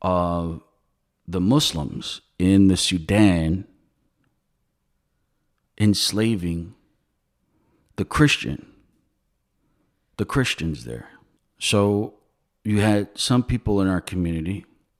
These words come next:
who said, "This is all propaganda, that the government doesn't like the Muslim leaders in the Sudan, and this is all propaganda." The facts are out there that the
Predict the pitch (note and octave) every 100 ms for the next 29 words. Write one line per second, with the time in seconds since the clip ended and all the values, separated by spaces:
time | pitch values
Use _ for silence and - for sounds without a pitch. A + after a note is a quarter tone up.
0 | _ - G#2+ G2+ G2 G2 G2+ _ _ -
1 | G2 F2+ F2 G2 - _ _ _ _ _
2 | - A2 A2 F#2+ F#2+ F#2+ - F#2 F#2 F#2
3 | G#2+ F#2+ D#2 D2+ - _ - G2 F#2+ F2+
4 | F2 - F#2+ E2+ G#2+ A2 G#2 F#2+ F2+ F2+
5 | - F#2+ F2+ E2 F2 F2+ F2+ - _ _
6 | - F2 F#2 G#2 G2+ G2 F#2+ F#2+ D#2+ _
7 | _ G2+ A#2 B2 G#2+ F2+ F#2+ F2+ - E2+
8 | E2+ E2 E2+ F2+ - - F#2 F2+ G2 F2+
9 | E2+ - F2 D2+ D#2+ D#2 D2 B1 - _
10 | - F#2+ - G2+ G2+ - G2+ F2+ F2 -
11 | _ F#2+ F2+ D2+ D2 C2+ - _ _ E2+
12 | F2 E2 C#2+ - E2+ E2+ E2 D#2+